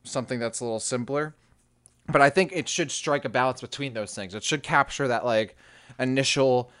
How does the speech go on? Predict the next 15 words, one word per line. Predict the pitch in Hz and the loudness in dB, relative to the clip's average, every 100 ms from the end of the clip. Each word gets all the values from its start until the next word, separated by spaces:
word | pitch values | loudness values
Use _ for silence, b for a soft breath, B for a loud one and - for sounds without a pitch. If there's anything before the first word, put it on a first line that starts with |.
| b b _ - | b b _ -10
feeling | 156 151 143 131 | -2 0 0 -2
of | 113 | -4
that, | 123 117 | -4 -2
like, | 117 - | -4 -2
the | 120 | -2
original | 113 170 170 | 0 0 2
Metroid | 127 123 - 113 | 2 0 -4 -4
Prime | 131 117 | -2 -2
had, | 120 113 | -2 -2
while | 110 113 | 0 -2
still | - - 165 151 143 | -2 0 2 4 2
being | 110 147 143 131 | 0 -2 -2 -2
its | 123 - | -6 -4
own | 127 127 110 | -4 -4 -2
big, | 120 123 110 | 0 0 -2